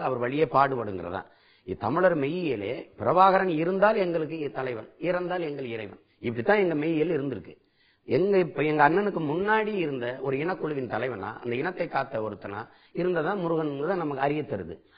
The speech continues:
அப்ப அந்த அடிப்படையில தான் நம்ம இதை வந்து ஏற்றுக்கிட்டு அதை போற்றணும்னு நினைக்கிறோம். வழிபாடுங்கிறத நான் சொல்றது முடிய வளர்த்து நம்ம சிறைச்சா முடி மூளை வளரும்னு சொல்லி தர விரும்பல. நம்ம முன்னோரை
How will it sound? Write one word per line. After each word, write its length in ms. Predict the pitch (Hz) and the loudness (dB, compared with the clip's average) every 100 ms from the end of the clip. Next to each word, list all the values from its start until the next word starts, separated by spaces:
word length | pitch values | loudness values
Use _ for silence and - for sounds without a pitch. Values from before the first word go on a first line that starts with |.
| - | 2
அப்ப 100 | 120 110 | 4 6
அந்த 180 | 185 208 | 4 4
அடிப்படையில 500 | 185 214 202 185 170 | 4 4 4 4 4
தான் 140 | 202 180 | 2 0
நம்ம 140 | 165 151 - - 160 | -2 -4 -8 -4 2
இதை 120 | 156 | 2
வந்து 260 | 135 135 165 143 123 139 | 2 -2 -2 -2 -2 -2
ஏற்றுக்கிட்டு 400 | 143 - 110 156 143 110 - | -2 -4 -8 -4 -6 -6 -8
அதை 180 | 120 120 156 | -4 -4 2
போற்றணும்னு 500 | 180 - 143 156 156 | 2 2 -4 -2 -4
நினைக்கிறோம். 320 | 110 85 80 _ _ - | -6 -8 -14 _ _ -8
வழிபாடுங்கிறத 640 | 98 175 190 185 170 165 170 | -2 2 6 6 4 0 -2
நான் 160 | 160 147 | -2 -2
சொல்றது 220 | 147 147 143 | -4 -2 -4
முடிய 240 | 147 151 143 | -2 0 2
வளர்த்து 340 | 139 139 143 135 131 - 147 | 0 -2 -2 -2 -4 -12 -4
நம்ம 220 | 135 135 127 123 | -2 0 -2 -2
சிறைச்சா 320 | 135 131 139 123 | -4 0 -2 -2
முடி 160 | 127 131 123 | -4 -4 -4
மூளை 180 | 143 139 | -2 -2
வளரும்னு 400 | 127 123 123 120 117 | 0 -2 -2 -4 -6
சொல்லி 160 | 117 | -8
தர 160 | 101 101 | -4 -4
விரும்பல. 320 | 95 101 90 76 - _ _ _ _ _ _ _ | -4 -6 -8 -10 -14 _ _ _ _ _ _ _
நம்ம 220 | - - 113 | -10 -6 -2
முன்னோரை 380 | 131 220 214 | 0 2 2